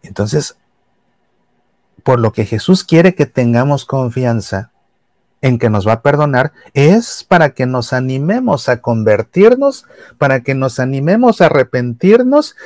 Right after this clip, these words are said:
y para que nos animemos a pedirle perdón, confiados en que sí nos va a perdonar, en que no importa lo que hayamos hecho, nos va a perdonar.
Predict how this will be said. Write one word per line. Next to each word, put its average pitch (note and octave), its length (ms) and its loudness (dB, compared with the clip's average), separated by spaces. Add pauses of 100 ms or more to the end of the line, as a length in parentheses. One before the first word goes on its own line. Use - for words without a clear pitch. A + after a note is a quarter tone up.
y - 100 -4
para D3+ 240 0
que C#3+ 160 -6
nos C3+ 240 -6
animemos D#3+ 500 -2
a D3+ 120 -4
pedirle F#3+ 680 -2
perdón, F3 680 0
confiados D#3+ 720 0
en C#3+ 140 -10
que C3 160 -10
sí E3+ 260 -8
nos C3+ 240 -6
va D3 60 0
a D3+ 80 -6
perdonar, B2+ 500 -4 (280)
en C#3+ 160 -8
que D3 100 -8
no E3 120 -4
importa F3 440 -2
lo E3+ 160 -4
que C#3+ 100 -8
hayamos C#3 440 -8
hecho, C3+ 420 -12 (500)
nos B2 200 -6
va C3+ 60 0
a C3 60 -8
perdonar. A2 600 -8